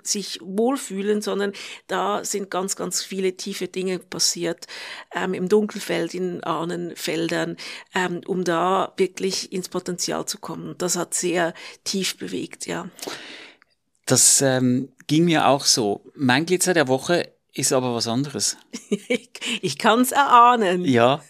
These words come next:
Speaker 1: <laughs>
Speaker 2: wir haben, ähm, das schon lange vorgehabt und
Speaker 1: Also du.
Speaker 2: Genau, ich habe mich wieder mal handwerklich, ähm, betätigt und habe, äh, unsere Wand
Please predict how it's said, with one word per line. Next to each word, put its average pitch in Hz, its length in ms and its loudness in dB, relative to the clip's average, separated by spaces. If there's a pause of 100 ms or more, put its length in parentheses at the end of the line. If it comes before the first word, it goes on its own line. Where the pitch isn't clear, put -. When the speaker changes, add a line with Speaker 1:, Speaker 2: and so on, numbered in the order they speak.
(180)
Speaker 1:
<laughs> - 260 -2
Speaker 2:
wir 147 260 4
haben, 147 580 2 (380)
ähm, 135 360 2
das 131 140 2
schon 135 140 6
lange 127 220 6
vorgehabt 131 640 2
und 123 240 2
Speaker 1:
Also 190 180 4
du. 180 240 0 (280)
Speaker 2:
Genau, 113 300 2 (120)
ich 143 380 0
habe 135 200 2
mich 135 160 2
wieder 135 160 4
mal 117 280 4
handwerklich, 135 600 0 (160)
ähm, 113 480 2
betätigt 123 640 -4
und 123 180 0
habe, 120 260 -2 (360)
äh, 120 160 0
unsere 117 380 -2
Wand 117 400 2